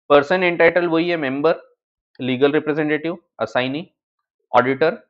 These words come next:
डायरेक्टर। Other recipients, इनके अलावा कुछ और लोगों को भी देते हैं, जैसे listed company है तो stock exchanges को भी दिया जाता है, Financial institutions,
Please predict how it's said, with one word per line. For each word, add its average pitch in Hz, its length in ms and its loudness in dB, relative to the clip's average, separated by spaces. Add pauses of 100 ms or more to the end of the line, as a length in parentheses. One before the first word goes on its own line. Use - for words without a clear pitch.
(100)
डायरेक्टर। - 500 -4 (440)
Other 151 260 6
recipients, 151 600 -2
इनके 143 260 -6
अलावा 156 280 6
कुछ 156 240 -4
और 143 280 2
लोगों 156 220 0
को 156 120 -6
भी 160 100 -4
देते 151 260 -6
हैं, 175 120 -12 (340)
जैसे 127 200 0
listed 165 440 0
company 160 320 -2
है 156 80 -4
तो 160 120 0
stock 135 360 2
exchanges 151 460 -8
को 156 120 -10
भी 156 100 -6
दिया 143 220 -2
जाता 139 240 0
है, 151 100 -6 (1000)
Financial 143 480 2
institutions, 160 720 -6